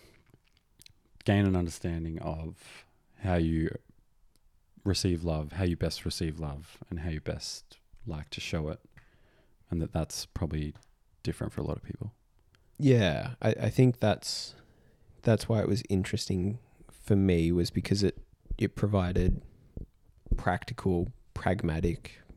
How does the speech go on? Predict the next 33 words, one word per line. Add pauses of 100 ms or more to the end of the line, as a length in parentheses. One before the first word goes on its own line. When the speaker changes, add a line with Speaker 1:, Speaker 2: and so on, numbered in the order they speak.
(140)
Speaker 2:
instrumental
value. (580)
Like,
again,
imperfect,
but (960)
as
I
was
saying
to
you
before,
the
quote
that
came
to
mind
is
that (920)
all
models
are
wrong,
some
models
are
useful, (380)
Speaker 1:
Hmm.
Speaker 2:
which
is
a,